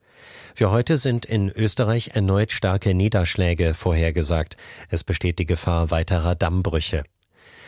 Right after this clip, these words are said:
In Polen will das Kabinett in einer Krisensitzung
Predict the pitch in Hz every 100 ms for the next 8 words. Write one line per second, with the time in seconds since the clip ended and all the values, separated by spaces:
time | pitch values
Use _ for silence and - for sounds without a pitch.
0 | - - 82 - 90 95 104 110 113 101
1 | 107 98 95 - 92 90 90 - - -
2 | 101 87 92 90 - 98 95 104 104 -
3 | 110